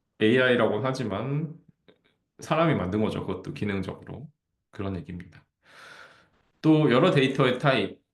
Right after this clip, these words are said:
퀘스트, 스킬, 레벨 디자인, 구성 요소, 엔피씨 표정 등 여러 타입을 짜는 것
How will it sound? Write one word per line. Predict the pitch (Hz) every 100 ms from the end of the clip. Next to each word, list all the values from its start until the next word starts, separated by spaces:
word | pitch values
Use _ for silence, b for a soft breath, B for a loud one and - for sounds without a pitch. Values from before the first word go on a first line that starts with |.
| _
퀘스트, | - 127 - - 95 101 156
스킬, | 147 - 160 - 90 98 147 - _ _
레벨 | - 104 110
디자인, | 104 101 98 95 95 92 - _ _ _ _ _ _ _ _
구성 | - 104 104
요소, | 92 - 117 143
엔피씨 | 98 - - 98
표정 | - 127 107 95
등 | 131 156 170 151
여러 | 92 95 -
타입을 | - 220 208 175
짜는 | 147 135 131
것 | 107 -